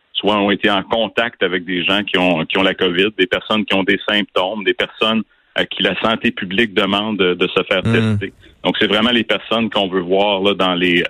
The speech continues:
Speaker 1: dans les centres de dépistage. Et puis, je sais aussi qu'on demande une confirmation par P C R pour les personnes qui, euh, ont un test,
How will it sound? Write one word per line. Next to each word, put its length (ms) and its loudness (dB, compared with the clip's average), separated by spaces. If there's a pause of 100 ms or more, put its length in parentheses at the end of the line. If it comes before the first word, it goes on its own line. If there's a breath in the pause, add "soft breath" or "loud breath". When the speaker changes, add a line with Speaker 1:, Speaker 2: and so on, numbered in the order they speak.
(720)
Speaker 1:
dans 120 2
les 200 2
centres 160 2
de 60 4
dépistage. 720 0 (420 loud breath)
Et 100 2
puis, 300 2
je 80 2 (100)
sais 80 0
aussi 300 0
qu'on 200 2
demande 520 2
une 120 -2
confirmation 920 0
par 240 -4
P 240 0
C 140 4
R 320 -2
pour 100 -8
les 80 0
personnes 540 -2
qui, 340 0
euh, 160 2 (480 loud breath)
ont 160 2
un 100 4
test, 280 0